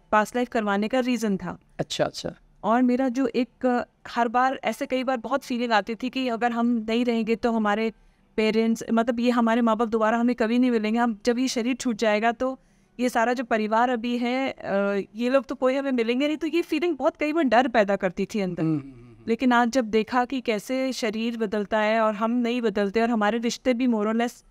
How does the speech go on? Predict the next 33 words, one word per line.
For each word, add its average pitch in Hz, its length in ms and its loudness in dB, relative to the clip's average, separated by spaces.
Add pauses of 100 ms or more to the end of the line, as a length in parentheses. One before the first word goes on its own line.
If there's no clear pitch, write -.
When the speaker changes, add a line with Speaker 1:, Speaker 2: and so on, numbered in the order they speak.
(380)
Speaker 1:
हमारे 220 340 4 (380)
आसपास 240 520 2
ही 294 100 0
रहते 240 280 0
हैं, 208 240 0
Speaker 2:
रहते 143 360 -4
हैं। 120 100 -4
Speaker 1:
तो 294 120 -2
एक 302 180 -2
बहुत 311 320 -2
बड़ा 330 180 4 (460)
पीस 277 400 -4
मेरे 233 120 0
को 233 140 -2
महसूस 202 440 -6
हुआ। 190 200 0 (340)
Speaker 2:
तुमने 269 220 4
एक 240 240 4
चीज़ 247 200 0
जो 240 120 4
बड़ी 226 180 2
यूनिक 202 280 0
सी 214 140 -2
देखी 180 280 0
कि 202 100 -2
तुम्हारी 190 280 4
पिछले 190 400 0
जन्म 196 300 2
की 190 120 0
जो 175 140 2
प-, - 200 -6
पत्नी 165 500 0
थी 156 360 -4